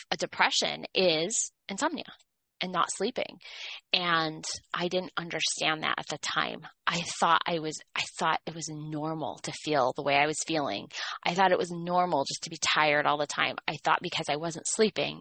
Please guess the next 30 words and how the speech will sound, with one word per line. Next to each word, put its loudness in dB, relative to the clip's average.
it 0
was -6
normal. -6
I 6
didn't 6
understand 2
it 4
at 0
the -2
time 2
until 8
I -2
started 0
educating 0
myself. 4
And 0
that 8
was, -2
that's 0
really 2
what 0
has -8
spurred 0
me -2
on 4
to -2
be -2
this -2
lifelong 4
learner 2